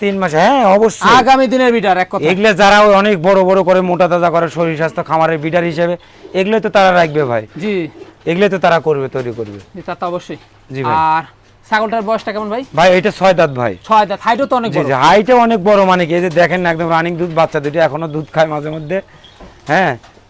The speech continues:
Speaker 1: ঘাস লতা পাতা সবই খায় বাচ্চা
Speaker 2: জি, জি
Speaker 1: দুটো।
Speaker 2: ভাই, তা তো
Speaker 1: যদি
Speaker 2: অবশ্যই।
Speaker 1: মনে করেন বাচ্চা দুইটা কাইটে নেবেন, সেই ক্ষেত্রেও পারবেন।
Speaker 2: পারবেন।
Speaker 1: যদি মনে করেন যে এটা আলাদা নেবেন, তো সেটাও পারবেন ভাই।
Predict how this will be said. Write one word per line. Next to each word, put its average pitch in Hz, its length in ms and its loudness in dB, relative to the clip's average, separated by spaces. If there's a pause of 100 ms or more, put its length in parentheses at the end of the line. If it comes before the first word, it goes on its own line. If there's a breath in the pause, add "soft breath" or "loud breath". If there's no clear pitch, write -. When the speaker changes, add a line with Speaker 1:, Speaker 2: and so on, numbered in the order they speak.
Speaker 1:
ঘাস 156 260 0
লতা 165 220 0
পাতা 156 200 -2
সবই 147 320 -2
খায় 131 200 0
বাচ্চা 117 240 -2
Speaker 2:
জি, 110 80 -8
জি - 60 -8
Speaker 1:
দুটো। - 120 -10
Speaker 2:
ভাই, 139 100 -14
তা - 300 -16
তো - 0 -
Speaker 1:
যদি 160 80 0
Speaker 2:
অবশ্যই। 185 200 0
Speaker 1:
মনে 190 180 0
করেন 190 260 2
বাচ্চা 180 240 0
দুইটা 175 240 -4
কাইটে 180 280 0
নেবেন, 185 280 -2
সেই 180 180 -6
ক্ষেত্রেও 180 320 -2
পারবেন। 202 400 2 (120)
Speaker 2:
পারবেন। 202 300 -2
Speaker 1:
যদি 185 200 0
মনে 202 240 2
করেন 196 240 2
যে 196 60 0
এটা 185 160 4
আলাদা 185 220 2
নেবেন, 190 320 -4
তো 185 80 -4
সেটাও 160 320 -2
পারবেন 135 360 0
ভাই। 113 160 -6